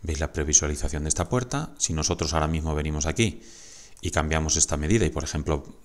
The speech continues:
decimos que va a tener mil quinientos por cuatrocientos, por ejemplo, esta previsualización cambia completamente y el programa se adapta a la medida que nosotros tengamos.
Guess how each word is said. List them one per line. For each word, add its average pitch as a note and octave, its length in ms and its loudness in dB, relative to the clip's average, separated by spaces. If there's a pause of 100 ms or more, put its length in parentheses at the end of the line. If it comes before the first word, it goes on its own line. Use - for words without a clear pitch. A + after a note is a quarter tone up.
(120)
decimos E2 460 2
que - 120 -8
va D2 100 0
a - 40 -10
tener D#2+ 460 0
mil D2+ 340 -2
quinientos E2+ 680 2 (140)
por C2 720 -4
cuatrocientos, E2 680 -4
por G#2+ 140 -4
ejemplo, C3 420 -6 (1400)
esta - 260 8
previsualización E2 800 2
cambia C#2+ 320 -2
completamente D#2+ 840 -2 (120)
y G2 280 0
el E2+ 80 0
programa F2 400 2
se - 160 2
adapta G#2+ 540 0 (380)
a F2 100 2
la E2 80 4
medida D#2+ 260 4
que D2+ 100 -2
nosotros C#2+ 380 -4
tengamos. C2 560 -8